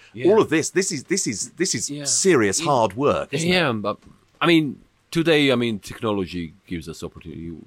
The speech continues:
Speaker 1: we have the pumps, so you can do it with the pumps, but still, uh, to maintain the, I mean, in old times, it was, it was, uh, I mean, the hardest jobs, uh,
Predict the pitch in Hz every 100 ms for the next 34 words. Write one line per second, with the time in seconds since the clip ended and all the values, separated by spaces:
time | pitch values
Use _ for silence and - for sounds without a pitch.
0 | - - 80 76 73 - 98 90 85 78
1 | - 78 73 76 78 71 65 - 117 101
2 | 82 - - 123 - _ - - - _
3 | _ - 87 85 - 90 107 98 113 95
4 | 90 80 82 82 - 98 95 101 - _
5 | - 131 120 113 104 82 76 78 85 80
6 | - - _ _ _ _ _ _ 104 104
7 | 92 - 104 101 95 90 78 - _ _
8 | 101 107 101 87 98 92 82 - 95 80
9 | - - - - 73 64 55 - - -
10 | -